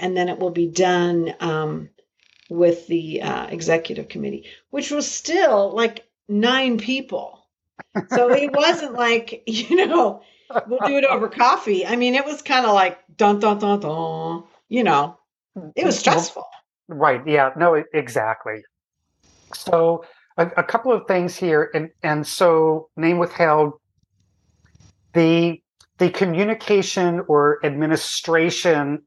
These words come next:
Speaker 2: of the
Speaker 1: Mm.
Speaker 2: performance review should be between the board chair and the C E O. It should not be, in my recommendation, in my experience, it
Speaker 1: Mm-hmm.
Speaker 2: should not be a panel
Speaker 1: Mm-hmm.
Speaker 2: that delivers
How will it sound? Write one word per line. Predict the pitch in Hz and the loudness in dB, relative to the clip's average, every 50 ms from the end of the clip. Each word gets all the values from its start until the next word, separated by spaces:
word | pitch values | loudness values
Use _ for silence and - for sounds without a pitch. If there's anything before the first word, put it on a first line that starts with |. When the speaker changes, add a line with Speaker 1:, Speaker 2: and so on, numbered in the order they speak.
| _ | _
Speaker 2:
of | - 139 139 135 131 131 135 123 120 131 | 2 4 4 4 4 2 -2 -4 0 2
the | 139 135 131 131 127 127 127 127 123 120 - - _ - | 2 4 4 2 0 0 -2 -4 -6 -8 -14 -20 _ -20
Speaker 1:
Mm. | 156 - 156 151 | -16 -14 -12 -2
Speaker 2:
performance | 156 185 170 - - 185 160 156 151 143 - - | 0 0 0 2 2 2 2 2 -2 -4 -2 -2
review | 156 147 131 127 139 143 139 139 139 | -2 -2 -2 -2 -2 0 0 0 0
should | 131 - - - - 208 214 196 - | -2 -4 -2 2 2 2 2 2 0
be | - 165 156 151 | 0 0 0 0
between | 131 151 143 - - 175 151 143 139 139 135 135 _ _ _ _ | -2 -4 -6 -2 -2 0 0 0 0 -4 -6 -8 _ _ _ _
the | - 156 | -2 -2
board | 135 120 - 147 139 139 139 139 | 0 2 2 2 4 4 2 0
chair | - - - 170 147 139 135 131 127 127 120 123 - _ _ _ _ | -2 -4 -2 0 2 2 2 2 0 -2 -2 -6 -8 _ _ _ _
and | 160 147 139 131 131 | 0 2 2 2 0
the | 135 | -2
C | 123 - - 165 143 131 | -4 -2 -2 -2 -2 -2
E | 131 127 123 120 117 | -4 -4 -2 -2 0
O. | 117 110 110 107 107 110 - - - _ _ _ _ | 0 0 0 0 -2 -4 -6 -12 -20 _ _ _ _
It | - 160 135 | 0 0 0
should | - - 190 156 135 | 2 0 0 2 2
not | 151 156 151 156 156 156 - _ _ | 2 4 4 4 2 0 -4 _ _
be, | 165 147 143 143 143 | -2 0 0 0 -2
in | 143 135 135 139 139 _ - | -2 -4 -4 -6 -8 _ -6
my | 143 135 131 135 135 | -2 0 2 2 2
recommendation, | 131 139 131 - 135 127 113 127 117 113 110 - - 120 110 | 2 0 0 -2 -6 -4 -2 -2 -2 -2 -4 -4 -6 -6 -6
in | 110 | -6
my | 113 110 107 104 | -6 -4 -6 -6
experience, | 107 - - - - 120 107 104 104 101 101 - - - - - - - 202 | -8 -12 -12 -8 -8 -6 -6 -6 -10 -12 -16 -18 -20 -20 -20 -20 -20 -4 0
it | 165 | 0
Speaker 1:
Mm-hmm. | 147 160 170 | 0 0 0
Speaker 2:
should | 175 156 | 0 2
not | 147 160 160 160 | 2 2 2 2
be | 165 170 156 143 | 2 2 2 2
a | 139 139 - | 2 2 -2
panel | - - - - 185 170 165 165 160 135 123 117 113 110 113 120 120 - - - - - - _ _ _ _ - | -8 -12 -6 -2 0 4 4 4 4 4 2 2 0 0 -2 -6 -8 -12 -20 -20 -20 -20 -20 _ _ _ _ -10
Speaker 1:
Mm-hmm. | - 117 | -2 2
Speaker 2:
that | 160 143 135 135 131 131 - - _ | 4 4 4 4 2 -2 -4 -6 _
delivers | - 170 139 131 135 156 160 151 143 143 127 120 120 120 113 - - - - | 0 0 0 2 2 2 2 4 2 0 -2 -2 -4 -6 -8 -8 -10 -12 -14